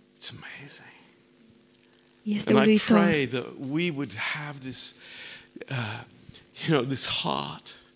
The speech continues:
Speaker 1: towards
Speaker 2: Și
Speaker 1: others.
Speaker 2: mă rog ca noi să avem această inimă față de alții.
Speaker 1: And just in closing,
Speaker 2: Doar în încheiere,
Speaker 1: look what he says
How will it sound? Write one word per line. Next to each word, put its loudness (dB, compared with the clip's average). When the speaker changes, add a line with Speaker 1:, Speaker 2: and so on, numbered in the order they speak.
Speaker 1:
towards 4
Speaker 2:
Și -4
Speaker 1:
others. 0
Speaker 2:
mă 8
rog 6
ca 0
noi 4
să 8
avem 4
această 2
inimă 2
față -4
de -2
alții. -2
Speaker 1:
And -2
just 8
in 2
closing, -2
Speaker 2:
Doar 4
în 4
încheiere, 0
Speaker 1:
look -2
what -4
he -4
says 2